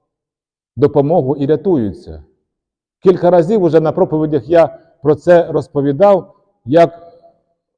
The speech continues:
Господь зберігає наших воїнів на фронті. І зараз уже, коли пройшов тривалий час, тривалий йде війна, ми бачимо, що за тих, за кого дуже моляться, Господь їх зберігає.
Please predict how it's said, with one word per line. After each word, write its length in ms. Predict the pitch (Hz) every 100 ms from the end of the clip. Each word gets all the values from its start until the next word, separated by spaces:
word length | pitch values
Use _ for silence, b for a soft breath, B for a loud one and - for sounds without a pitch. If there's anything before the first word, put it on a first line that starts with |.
| _ - _ _ _
Господь 520 | 110 143 - 202 185
зберігає 540 | 135 156 165 185 175
наших 360 | 170 165 170 170
воїнів 340 | 202 151 120
на 120 | 120 127
фронті. 460 | 147 113 90 _ _ _ _ _ _
І 240 | 151 156 151
зараз 360 | 123 151 190 160
уже, 300 | 151 165 170
коли 240 | 165 165
пройшов 380 | 147 156 175 165
тривалий 440 | 143 160 190 175 147
час, 260 | 165 156
тривалий 360 | - 151 160 151
йде 140 | 147
війна, 220 | 151 160
ми 120 | 165 151
бачимо, 460 | 170 180 143 143
що 260 | 131 156 156 _ _
за 180 | 107 151
тих, 200 | - 202
за 140 | 139 160
кого 260 | 196 165
дуже 280 | 160 170 151
моляться, 540 | 160 196 170 - 135 - _
Господь 300 | 120 - 185
їх 100 | 180
зберігає. 840 | 143 170 175 175 151 104 82 85